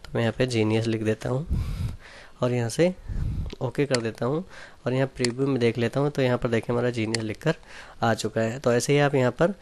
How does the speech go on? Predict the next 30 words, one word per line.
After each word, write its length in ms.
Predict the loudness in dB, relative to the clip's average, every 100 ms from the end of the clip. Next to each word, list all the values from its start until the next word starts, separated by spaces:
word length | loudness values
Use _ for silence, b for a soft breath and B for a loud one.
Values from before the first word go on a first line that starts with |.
| B B B
थ्री 160 | 0 2
डी 140 | 2
टेक्स्ट 320 | 2 -2 0
लगा 200 | 0 2
सकते 320 | 0 -4 -4 -2
हैं। 160 | -2 -2
ब्लैंक 400 | 2 4 4 2
रखना 320 | 0 0 0
चाहें 200 | 0 0
तो 100 | 0
ब्लैंक 320 | 2 2 2
भी 120 | 0
रख 160 | 0 0
सकते 340 | -4 -4 -2
हैं 160 | -2 -2 -8 B B 0
या 120 | 0
फिर 180 | 2 2
बबल्स 420 | 2 4 2 0
वगैरह 180 | -4 0
लगाना 300 | 0 0 -2
चाहें 260 | -2 -4 -2
तो 100 | -2
हल्के 260 | -2 -2
हल्के 300 | -2 0 0
ये 80 | 0
देखिए 300 | -4 -6 -6
आपके 220 | -4 -4
सामने 320 | 0 0 0
यहाँ 100 | -2
पर 180 | -2 -4